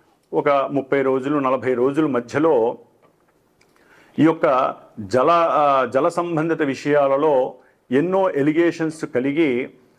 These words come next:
ఆ, ఎన్నో రకాలైనటువంటి స్మగుల్డ్ గూడ్స్ అట్నుంచి ఎగుమతులు, దిగుమతులు అవ్వటం, ఎంతో ఆ, దాన్ని ఎంతో పెద్ద ఎత్తున వాటిల్ని పట్టుకోవటం, మాదక ద్రవ్యాలు, అట్లాగే,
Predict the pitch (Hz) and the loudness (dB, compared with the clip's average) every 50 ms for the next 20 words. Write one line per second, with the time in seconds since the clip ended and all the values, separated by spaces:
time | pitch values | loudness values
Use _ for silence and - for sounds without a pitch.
0 | _ - - 135 131 127 127 123 120 117 117 113 113 110 104 101 - 123 139 139 | _ -4 -2 0 0 0 0 -2 -2 -2 -2 -2 -4 -4 -4 -6 -4 -2 0 0
1 | 156 170 180 180 175 165 160 165 165 160 156 151 151 147 143 151 147 147 151 147 | 2 2 2 2 2 2 2 2 0 2 0 0 0 0 -2 -2 -2 -2 -2 -2
2 | 156 147 139 143 143 - - - - 139 139 143 180 196 196 180 170 147 160 160 | -2 -2 -2 -2 -6 -10 -12 -6 -2 -2 0 2 2 2 2 2 0 2 0 0
3 | 156 - - - 160 135 131 143 - - - - _ - 113 117 - - 160 165 | -2 -2 -4 -2 0 0 0 -2 -4 -10 -18 -18 _ -4 -4 -4 -2 -2 -2 -2
4 | 165 160 - 160 165 165 156 143 131 135 139 156 160 156 156 156 156 156 143 127 | -2 -2 -2 -2 -2 -2 0 0 0 0 0 -2 -2 -2 -2 -2 -2 -2 -2 -2
5 | 127 135 147 147 143 147 143 151 131 120 117 127 127 - 139 131 131 113 - _ | -4 -2 -2 -4 -2 -2 -2 -2 0 0 0 0 0 -2 -2 -4 -4 -8 -14 _
6 | _ _ _ _ - 113 131 160 165 165 185 175 156 143 156 - - - _ _ | _ _ _ _ -4 -2 -2 -2 0 0 2 2 2 2 0 -4 -10 -16 _ _
7 | _ _ - 135 139 139 135 131 127 135 143 151 151 151 151 143 135 139 151 147 | _ _ 0 0 2 2 0 0 0 0 0 0 0 -2 -2 -2 -2 -2 -2 -2
8 | 180 175 170 170 160 - - 127 120 120 160 165 165 - 170 165 160 147 147 143 | 0 2 2 2 0 0 -2 -4 -2 0 -2 -2 0 -2 -2 0 0 2 2 0
9 | 139 147 139 127 113 123 117 - 147 139 143 135 127 127 131 131 131 - - _ | 0 0 -2 -2 -2 -4 -6 -4 -2 0 0 0 2 0 -2 -4 -4 -8 -16 _
10 | _ _ - 104 101 113 127 147 151 180 156 170 156 147 156 160 160 151 151 156 | _ _ -12 -6 -2 0 2 2 2 0 0 -2 -2 -2 -2 -2 -2 0 0 2
11 | 151 151 151 151 156 160 165 - - - _ _ - - - - 147 147 143 160 | 2 2 2 0 -2 -4 -6 -8 -12 -20 _ _ -16 -10 -4 -2 0 0 0 0
12 | 160 165 170 - | 0 -2 -2 -4